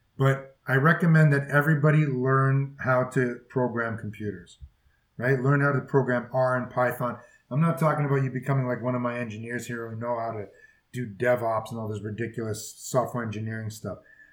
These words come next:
right? But just being able to be competent from that perspective. Even physicians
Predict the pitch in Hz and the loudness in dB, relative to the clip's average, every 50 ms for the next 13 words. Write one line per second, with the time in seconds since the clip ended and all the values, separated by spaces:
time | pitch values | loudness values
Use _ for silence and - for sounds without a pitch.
0 | _ _ 107 110 120 123 117 113 117 123 110 104 139 151 147 120 113 147 147 143 | _ _ -4 -2 -2 -2 -2 -2 -2 -2 2 4 4 4 4 4 4 6 6 6
1 | 135 131 135 135 139 139 127 117 123 113 101 - - - 131 139 135 - - 101 | 6 4 4 6 6 6 4 2 -2 -6 -6 -6 0 2 4 4 4 2 0 -2
2 | 113 104 92 95 110 110 104 110 107 - - 107 98 - - 107 104 98 - - | -2 -4 -6 -4 -4 -2 0 0 0 -2 -2 -6 -8 -8 -6 -6 -6 -6 -6 -10
3 | - - - _ _ _ _ _ _ _ _ - 143 156 160 156 170 160 - - | -18 -20 -20 _ _ _ _ _ _ _ _ 4 6 8 10 10 8 6 6 2
4 | 147 127 123 139 139 135 - 131 113 104 101 - - | 2 4 6 4 4 4 2 -2 -4 -4 -8 -12 -16